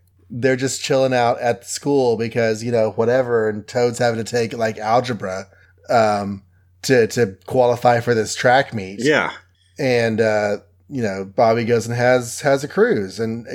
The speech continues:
Speaker 1: Xavier doesn't use his powers in that story, so that just happens right here.
Speaker 2: I do like this bit where, with a wave of his hand, like, the entire clock just disassembles and turns into a cage, and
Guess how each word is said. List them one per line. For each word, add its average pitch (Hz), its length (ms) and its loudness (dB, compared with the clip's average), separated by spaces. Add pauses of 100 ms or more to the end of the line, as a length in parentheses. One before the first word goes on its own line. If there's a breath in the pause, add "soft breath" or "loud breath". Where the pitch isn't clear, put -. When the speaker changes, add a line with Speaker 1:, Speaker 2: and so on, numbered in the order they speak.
Speaker 1:
Xavier 127 320 2
doesn't 139 260 2
use 156 160 2
his 131 100 -6
powers 151 360 2
in 117 60 -4
that 110 180 0
story, 104 340 -2
so 123 160 0
that 123 80 0
just 120 140 -10
happens 127 300 0
right 131 160 2
here. 139 300 -6 (360)
Speaker 2:
I 120 100 4
do 143 160 2
like 123 200 4
this 107 180 2
bit 104 220 2
where, 95 360 2 (380)
with 104 140 -4
a 104 60 2
wave 98 220 4
of 90 80 0
his 90 160 -2
hand, 95 240 -4
like, 87 200 -6
the 92 100 0
entire 90 400 0
clock 90 340 -2
just - 380 -8
disassembles 92 680 -2
and 87 100 -10
turns 92 260 -4
into 87 180 0
a 82 60 0
cage, 90 420 0
and 82 160 -10